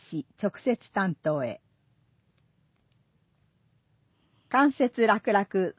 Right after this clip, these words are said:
水中ウォーキング講座。担当は介護保険課。電話二五二の七零八四。ファックス二五二の八二三八。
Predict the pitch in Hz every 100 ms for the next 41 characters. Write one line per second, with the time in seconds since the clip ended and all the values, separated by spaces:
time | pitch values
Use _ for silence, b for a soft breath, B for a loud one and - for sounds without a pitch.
0 | - 254 269 - 269 247 233 254 254 233
1 | 220 202 - 170 127 - - _ _ _
2 | _ _ _ _ _ _ _ - 269 269
3 | 240 233 190 180 - 226 254 220 220 175
4 | 170 156 - 95 - _ _ _ _ 175
5 | 214 233 214 190 - _ - 233 294 294
6 | 269 220 180 160 143 - 175 220 269 262
7 | 226 147 156 - - 143 107 127 _ _
8 | _ _ 262 - - - 151 - - 262
9 | 277 277 262 202 170 147 135 - - 262
10 | 254 226 160 - 156 127